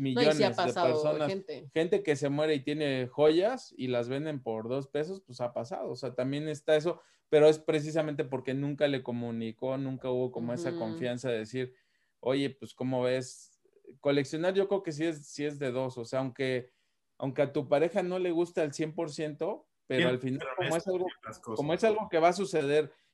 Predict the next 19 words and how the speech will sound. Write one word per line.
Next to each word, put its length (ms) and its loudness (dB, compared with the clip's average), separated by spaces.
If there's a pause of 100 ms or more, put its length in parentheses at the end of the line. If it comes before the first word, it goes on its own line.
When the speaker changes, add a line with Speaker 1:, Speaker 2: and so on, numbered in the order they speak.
Speaker 2:
mientras 460 0
ustedes 340 2
están 240 -4
juntos, 600 -8 (500)
pues, 360 -10 (160)
a 120 2
fuerza 840 4 (320)
tiene 300 -4
que, 260 -6
tiene 280 -6
que 80 -2
haber 320 2
la 220 -2
o-, 160 -2
la 160 6
otra 240 4
opinión, 600 -4
¿no? 280 -10 (300)
Speaker 1:
Claro. 460 -14